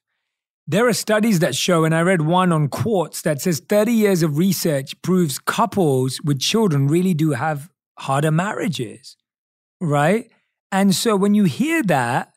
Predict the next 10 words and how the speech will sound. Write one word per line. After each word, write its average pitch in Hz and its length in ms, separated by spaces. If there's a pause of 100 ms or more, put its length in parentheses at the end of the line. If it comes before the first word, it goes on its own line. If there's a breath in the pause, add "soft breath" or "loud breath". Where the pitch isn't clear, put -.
(340)
why 208 260
is 277 240
it? 165 120
Because 180 280
sometimes 233 920
people 214 260
have 226 60
not 220 280
thought 226 180
about 170 480